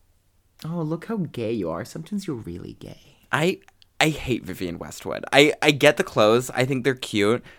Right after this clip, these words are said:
Speaker 2: I hate going there with him. It pisses me off every single <laughs> time. Because the
Speaker 1: Is your
Speaker 2: store is
Speaker 1: boyfriend really into fashion?
Speaker 2: Oh, no, no. I'm, well, he, I mean, okay. He wanted to be a fashion designer when he was, like, in his twenties, and he went to, like, fashion school, but then he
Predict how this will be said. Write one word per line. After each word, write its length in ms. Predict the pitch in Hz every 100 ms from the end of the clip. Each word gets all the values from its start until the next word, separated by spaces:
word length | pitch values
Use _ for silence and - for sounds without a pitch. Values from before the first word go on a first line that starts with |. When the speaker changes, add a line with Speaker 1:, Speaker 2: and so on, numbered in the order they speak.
| _ -
Speaker 2:
I 80 | 147
hate 460 | 139 - 113 104 -
going 260 | 82 90
there 140 | 78 -
with 160 | 90
him. 340 | 104 80 85 -
It 340 | 127 123 - -
pisses 400 | - 117 110 120
me 140 | 131
off 220 | 104 95 -
every 280 | 95 98 95
single 280 | - 92 113
<laughs> 120 | -
time. 340 | - - - - - - _ _ _ _ _ _ _ - - - _ - 233 294 262
Because 280 | - 233 196
the 60 | 233
Speaker 1:
Is 120 | 233
your 60 |
Speaker 2:
store 200 | 196 220
is 60 | 220
Speaker 1:
boyfriend 280 | 190 - 185
really 200 | 185 185
into 160 | 208 214
fashion? 500 | 165 127 - 208 247
Speaker 2:
Oh, 100 | 131
no, 180 | 135 135
no. 540 | 143 143 156 131 98 -
I'm, 180 | 147 160
well, 120 | 160
he, 360 | 180 202 202 185
I 80 | 185
mean, 380 | 185 175 170 156
okay. 300 | - 131 76 - _ - - _
He 240 | - - 214
wanted 440 | 180 139 139 151
to 60 | 156
be 100 | 147
a 60 |
fashion 380 | 143 120 113 135
designer 520 | 113 104 92 87 87 90
when 160 | 95
he 180 | 101 113
was, 300 | 95 95 -
like, 160 | 92 82
in 80 | 92
his 160 | 101 -
twenties, 560 | 95 85 90 127 147
and 100 | 120
he 80 | 117
went 160 | 110 110
to, 80 |
like, 160 | 104 101
fashion 460 | - 92 110 110 101
school, 500 | - - 101 95 113
but 220 | 113 -
then 240 | 104 101
he 520 | 101 - 101 92 90